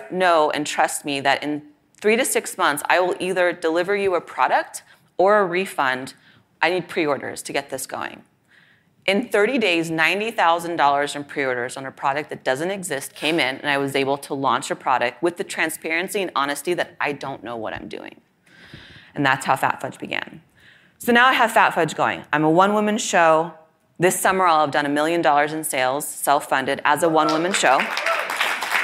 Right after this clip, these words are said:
And thank you.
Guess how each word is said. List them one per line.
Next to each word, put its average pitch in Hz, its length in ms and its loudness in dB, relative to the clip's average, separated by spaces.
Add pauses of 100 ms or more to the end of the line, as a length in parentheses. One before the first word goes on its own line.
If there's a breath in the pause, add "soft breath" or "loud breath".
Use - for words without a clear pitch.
(1400)
And 214 340 4 (540)
thank 190 240 2
you. 147 80 6